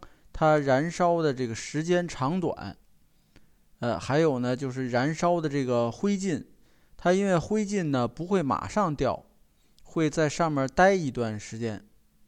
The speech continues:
呃，就根据呢这个灰烬留存的长短，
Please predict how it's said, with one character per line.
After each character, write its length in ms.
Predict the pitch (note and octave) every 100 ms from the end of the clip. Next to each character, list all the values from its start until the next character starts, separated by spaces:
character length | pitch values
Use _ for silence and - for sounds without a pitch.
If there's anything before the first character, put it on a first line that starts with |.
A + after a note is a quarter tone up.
| _ _ -
呃， 140 | B2
就 120 | C#3+
根 300 | C#3 F#3+ G3+
据 220 | F#3 F3 C#3+
呢 80 | C#3+
这 100 | -
个 80 | C#3+
灰 320 | C3+ G3 G#3
烬 560 | F#3+ F#3 D3+ C3 B2 A2+
留 240 | C3+ D#3+
存 360 | F#3 C#3+ C#3 D3+
的 320 | D#3 C3 A#2+
长 340 | - B2 D#3+ F3
短， 460 | - - G2 E2+